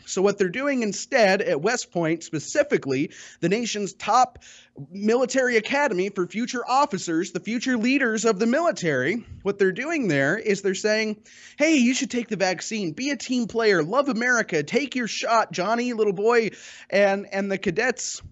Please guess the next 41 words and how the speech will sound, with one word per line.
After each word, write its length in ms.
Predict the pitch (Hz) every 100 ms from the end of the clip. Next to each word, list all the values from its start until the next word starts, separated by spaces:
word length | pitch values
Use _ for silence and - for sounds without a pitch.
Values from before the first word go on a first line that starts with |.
| - - _
a 40 | 143
lot 180 | 151
of 80 | 247
'em 120 | 233
say 260 | 185 202 175
yes, 500 | 202 262 185 - - -
but 440 | 175 175 175 151
about 200 | 151 190
a 40 | 196
hundred 400 | - 247 247 170
of 120 | 143
'em 120 | 190
said, 340 | 202 170 156 151 -
<laughs> 480 | 233 _ _ 156
"No, 380 | 160 160 190 240
you 240 | - 147 143
moron, 320 | 127 123 139 151
I'm 260 | 139 185 180
not 200 | 190 156
taking 260 | - -
a 80 | 123
vaccine 480 | 113 117 123 127 160
if 500 | - - - - -
I 60 | -
don't 160 | 156
have 240 | 95 190 -
to." 160 | 135 143 - - -
And, 300 | 226 233 240 -
and 300 | 247 254 196
so 260 | 247 247
what 180 | 233 233
they 160 | 214 190
do 540 | 160 294 269 170 202 - - - -
is 160 | 185 160
then 140 | 190
they 120 | 190 175
pulled 320 | 175 180 196
them 140 | 208
all 240 | 208 214 220
in 140 | 226
separately. 680 | - 214 208 170 151 147